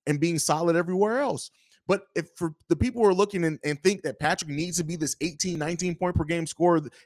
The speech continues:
it's not gonna happen. It's not gonna happen on this team. And I don't think that it was ever meant to be. I think that hopefully what they were hoping was once DeMar is re-, is leaves the Bulls or whatever else, that Patrick Williams has now used those three years of DeMar being here to re-,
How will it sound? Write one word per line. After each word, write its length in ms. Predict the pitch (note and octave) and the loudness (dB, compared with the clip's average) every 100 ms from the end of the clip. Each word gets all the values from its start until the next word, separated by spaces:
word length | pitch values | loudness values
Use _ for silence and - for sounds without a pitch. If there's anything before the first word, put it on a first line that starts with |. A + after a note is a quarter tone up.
| _ _ _ | _ _ _
it's 120 | D#3+ - | -6 2
not 160 | G#3 | 2
gonna 140 | G3 C#3+ | 4 2
happen. 340 | E3 D#3+ G2 - - | 2 -2 -8 -12 -8
It's 160 | - | 0
not 180 | F#3+ A3 | 2 2
gonna 140 | A3 | 0
happen 260 | E3+ G#3 F3+ | 0 -2 -2
on 140 | C#3 | -2
this 160 | C3 - | -2 -4
team. 280 | B2 G2+ G2+ _ - | -6 -10 -12 _ -8
And 80 | D#3 | -4
I 60 | |
don't 220 | E3 G#3 G#3+ | 4 4 4
think 120 | G3+ | 0
that 100 | F#3+ | 4
it 40 | |
was 140 | F3 F3 | 6 6
ever 180 | F3+ D#3 | 2 2
meant 200 | G3+ C4 | -2 -2
to 80 | |
be. 120 | A2 A#2 | -2 -4
I 40 | |
think 240 | B2 A3 | -2 -4
that 180 | - F3 - _ _ _ | 0 0 0 _ _ _
hopefully 440 | G#3+ D#4+ - F3+ F3 | 6 6 6 2 4
what 180 | D#3 | 2
they 100 | E3 | 2
were 120 | F#3 C#3 | 2 0
hoping 360 | - F4+ F3+ | 0 0 2
was 320 | D#3 D3+ C#3+ - _ - | 4 4 2 -2 _ -2
once 280 | D#3+ F#3 D#3+ | 2 2 2
DeMar 580 | E3 D#3+ F3+ F#3+ F3 - | 2 4 4 6 4 2
is 200 | C#3+ C3 | -2 2
re-, 200 | C3 D3+ | 0 2
is 180 | D3+ A#2+ | 0 -2
leaves 360 | B2 D3 G#3 F3+ | 0 0 0 0
the 60 | |
Bulls 320 | C#3+ D#3 D#3+ | 2 4 4
or 40 | C#3+ | 2
whatever 340 | B2+ D3+ D3 | 2 2 2
else, 200 | F3 B3 | 2 0
that 100 | D#3 | -2
Patrick 280 | F3 E3+ - | 0 0 2
Williams 220 | F3+ E3+ | 0 0
has 80 | D3 | -2
now 160 | D#3 F3+ | 0 0
used 400 | D#3 F3 G3 E3 | -2 -4 -4 0
those 180 | E3+ D#3+ | 0 0
three 200 | E3 E3+ | -4 2
years 220 | E3 D#3 | 2 2
of 100 | C3+ | -2
DeMar 260 | C#3+ D3+ | 0 2
being 220 | D3 D#3+ D#3 | 2 0 0
here 160 | D3+ | -2
to 80 | C3+ | -4
re-, 220 | B2 D#3 | 0 0